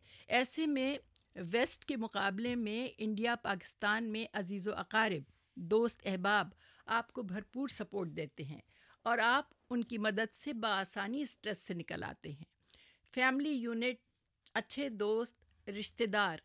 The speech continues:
یہ بہت بڑا اثاثہ ہے ہمارا۔ سامعین، مغرب میں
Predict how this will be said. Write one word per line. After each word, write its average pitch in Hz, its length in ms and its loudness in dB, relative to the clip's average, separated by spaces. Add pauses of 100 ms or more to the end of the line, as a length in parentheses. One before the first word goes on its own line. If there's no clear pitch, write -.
(100)
یہ 220 120 -6
بہت 226 320 -2
بڑا 214 260 2
اثاثہ 165 420 -2
ہے 180 160 -2 (100)
ہمارا۔ - 300 -10 (840)
سامعین، 294 680 0 (520)
مغرب 240 600 -2
میں 262 240 -2